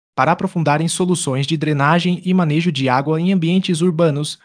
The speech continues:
conheça também conteúdos sobre drenagem para jardim de solo argiloso, infiltração de água em casas e infiltração de água em fundações.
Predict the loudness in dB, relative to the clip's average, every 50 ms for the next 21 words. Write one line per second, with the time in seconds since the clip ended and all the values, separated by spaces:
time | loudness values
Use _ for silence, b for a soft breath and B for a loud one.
0 | b b _ -4 -2 0 0 0 -2 -2 -2 -2 2 2 2 2 2 0 -2 -6
1 | -4 -2 0 0 0 0 0 -2 -2 -2 -2 -2 -2 -2 -2 0 0 0 2 2
2 | 2 2 2 0 0 0 0 0 0 0 0 0 -2 -2 -2 -4 -4 -4 -2 -2
3 | 0 0 2 2 0 0 0 0 0 0 0 0 -2 -4 -6 b b b b -4
4 | -4 -2 -2 -4 -2 0 -2 -2 0 0 0 0 0 0 0 0 0 0 0 -2
5 | -2 -2 -2 0 2 2 2 2 2 0 -4 -2 -2 -2 -2 0 -2 -2 0 0
6 | 0 0 0 0 2 2 2 2 2 2 0 0 0 -2 -2 -4 -4 -4 -4 -2
7 | 0 0 0 0 -2 -2 -4 -4 -4 -8 -10 -12 -16 -16